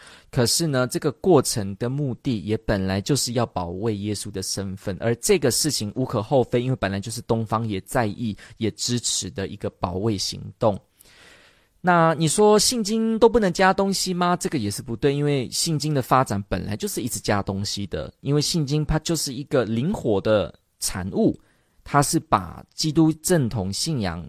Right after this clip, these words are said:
的内容做了一个什么呢？综合的说明的集结，就形成了信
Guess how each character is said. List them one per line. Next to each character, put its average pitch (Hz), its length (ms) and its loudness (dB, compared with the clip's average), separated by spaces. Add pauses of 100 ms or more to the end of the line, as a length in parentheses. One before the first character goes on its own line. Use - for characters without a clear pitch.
(120)
的 110 180 4 (160)
内 185 280 2
容 107 240 0
做 156 240 2
了 113 160 4
一 143 100 -8
个 131 240 2 (580)
什 - 200 -4
么 107 100 0
呢？ 123 260 -2 (160)
综 202 320 2
合 113 280 -2
的 117 120 0
说 196 360 2
明 135 200 2
的 110 180 4
集 117 340 -6
结， 95 420 -4
就 123 120 -6
形 98 300 -4
成 95 220 -8
了 92 80 -6
信 98 400 -6